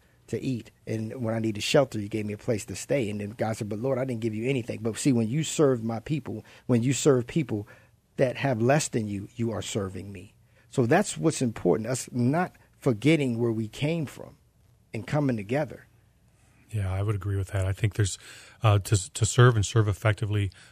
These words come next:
Speaker 2: uh, humility is required. Um, everybody comes together, they leave a part of their pride aside, right, and come together for that family.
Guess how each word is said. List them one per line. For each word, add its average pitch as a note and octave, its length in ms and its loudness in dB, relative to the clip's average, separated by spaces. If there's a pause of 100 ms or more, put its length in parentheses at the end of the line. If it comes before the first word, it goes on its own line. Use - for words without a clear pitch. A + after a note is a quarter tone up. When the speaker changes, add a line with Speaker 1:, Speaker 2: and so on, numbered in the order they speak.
(120)
Speaker 2:
uh, G2 80 -2
humility G2 580 0
is F2 180 -6
required. E2+ 540 -6 (440)
Um, F#2+ 300 -4
everybody G2+ 400 2
comes G2+ 320 0
together, G2 460 0
they F#2 140 -4
leave F#2+ 220 -2
a F#2 60 -2
part G2 300 -2
of F#2 80 -2
their F#2 140 -2
pride F#2+ 520 -2 (160)
aside, F#2 500 -2
right, F#2 300 -2 (320)
and G2 140 -2
come G2+ 220 0
together G2 320 -2
for G#2 140 -6
that F#2 160 -4
family. G2+ 460 -2